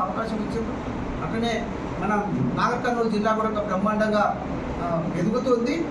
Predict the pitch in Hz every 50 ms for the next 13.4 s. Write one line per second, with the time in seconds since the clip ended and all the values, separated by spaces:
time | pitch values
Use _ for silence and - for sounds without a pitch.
0 | - - - 208 226 240 233 233 220 208 - - 226 220 220 220 214 202 - 196
1 | 190 - - - - 254 - - 214 208 202 202 202 220 214 214 208 208 - 190
2 | 196 196 202 196 - - - 131 127 147 - - 185 185 185 - - - - -
3 | 165 160 - 196 220 - 208 - - 233 226 226 226 - - - - - 185 180
4 | 165 175 190 202 214 208 208 202 202 185 180 160 175 175 170 - - - 214 202
5 | - 202 - - 185 190 208 196 202 226 226 - - - - - - - 208 202
6 | 202 208 214 208 214 226 214 202 202 202 190 185 190 214 - 180 202 202 190 196
7 | 196 190 - - - 208 202 190 180 190 190 190 196 214 - - - - - -
8 | - - 208 214 214 208 214 208 208 196 202 208 208 214 208 202 202 202 226 233
9 | 233 233 233 226 226 233 233 226 226 226 214 214 214 214 220 214 214 214 214 208
10 | 202 - 208 208 - - 208 202 196 208 202 202 - 196 - 202 196 190 - -
11 | 202 - - - - - - - - 180 175 226 220 226 226 226 240 240 226 220
12 | - 214 214 202 - 220 208 208 208 202 220 226 220 226 208 190 190 190 185 180
13 | - - - - - 165 170